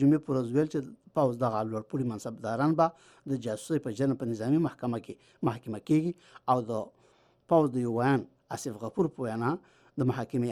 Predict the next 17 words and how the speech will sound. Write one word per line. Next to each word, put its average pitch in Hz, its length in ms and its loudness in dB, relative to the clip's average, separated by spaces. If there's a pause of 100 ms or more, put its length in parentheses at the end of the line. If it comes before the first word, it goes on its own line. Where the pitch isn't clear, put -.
امر 147 180 2
یې 170 120 2
د 165 120 -6
پاکستان 120 520 -4
د 104 120 -10
پوځ 123 140 -2 (100)
لوی 156 160 4
درسي 123 320 -2 (160)
جنرال 120 480 0 (140)
قمر 117 400 0
جاوید 110 320 -6
باجوها 107 340 -6 (260)
صادر 117 360 -6
کړی 113 160 -6
و. - 40 -14 (640)
د 110 140 -6
دغو 120 220 -2